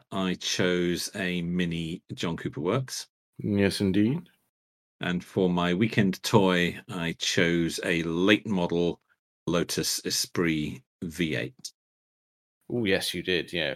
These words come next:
Speaker 2: very
Speaker 1: I
Speaker 2: good
Speaker 1: did.
Speaker 2: choice. Yep.
Speaker 1: Yes, yes.
Speaker 2: So, um, we'll tease it.
Speaker 1: Mm.
Speaker 2: Whi-, which of those are you gonna change? You don't have to say anything yet, but
Speaker 1: I am changing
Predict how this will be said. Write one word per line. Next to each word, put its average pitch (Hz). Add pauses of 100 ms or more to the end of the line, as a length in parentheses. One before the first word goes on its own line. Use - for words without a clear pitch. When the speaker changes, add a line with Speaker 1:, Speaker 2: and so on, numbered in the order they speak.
Speaker 2:
very 85
Speaker 1:
I 76
Speaker 2:
good -
Speaker 1:
did. 113
Speaker 2:
choice. -
Yep. 87
Speaker 1:
Yes, 69 (140)
yes. - (200)
Speaker 2:
So, 120 (1400)
um, 123 (500)
we'll 127
tease 139
it. - (840)
Speaker 1:
Mm. 175
Speaker 2:
Whi-, - (240)
which 196
of 196
those 143
are 139
you 127
gonna 127
change? 85
You -
don't 110
have 123
to -
say 131
anything 107
yet, 156 (120)
but - (1000)
Speaker 1:
I 101
am 101
changing 110